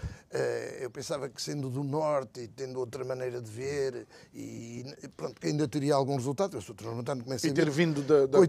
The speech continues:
Speaker 2: própria saúde, não é?
Speaker 1: coitado dele, mais
Speaker 2: Hum.
Speaker 1: valia ter ficado em casa quieto, porque a única coisa que ele soube fazer foi uma coisa, oficializar o buraco. Portanto, agora nós sabemos de antemão que a urgência, eh, tu tem a urgência, partia a perna.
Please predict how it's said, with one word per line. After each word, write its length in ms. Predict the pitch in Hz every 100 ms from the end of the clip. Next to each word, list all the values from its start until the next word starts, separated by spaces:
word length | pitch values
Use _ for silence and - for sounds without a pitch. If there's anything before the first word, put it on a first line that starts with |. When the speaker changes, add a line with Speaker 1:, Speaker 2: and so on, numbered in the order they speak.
| 165
Speaker 2:
própria 180 | 143 180
saúde, 460 | - 202 214 143
não 200 | 156 143
é? 60 | 139 196
Speaker 1:
coitado 360 | 151 147 135 123
dele, 140 | 120
mais 200 | 131 127
Speaker 2:
Hum. 40 | 131
Speaker 1:
valia 220 | 131 127
ter 160 | 131
ficado 300 | 110 - 117 117
em 80 | 104
casa 320 | 117 104 117
quieto, 560 | - 139 143 - 170 - - -
porque 180 | - 131
a 40 | 185
única 260 | 180 160
coisa 200 | 175 170
que 80 | 165
ele 100 | 165
soube 180 | 175 139
fazer 280 | 165 165 175
foi 160 | 190
uma 120 | 196
coisa, 200 | 208 175
oficializar 720 | 214 - - 220 202 175 220 233
o 40 |
buraco. 440 | 254 262 226 - - _ _ _ - -
Portanto, 280 | - 143 214
agora 220 | 208 269
nós 200 | 277 262
sabemos 380 | - 233 185 160
de 80 | 190
antemão 460 | 165 170 156 170
que 340 | 190 185 151 98 - - - -
a 80 | 247
urgência, 440 | 240 262 294 277
eh, 320 | 262 240 240
tu 180 | 185 214
tem 380 | - 269 269 233
a 60 | 247
urgência, 680 | 220 220 277 208 247 233
partia 300 | 208 214 285
a 40 | 254
perna. 460 | 233 156 120 98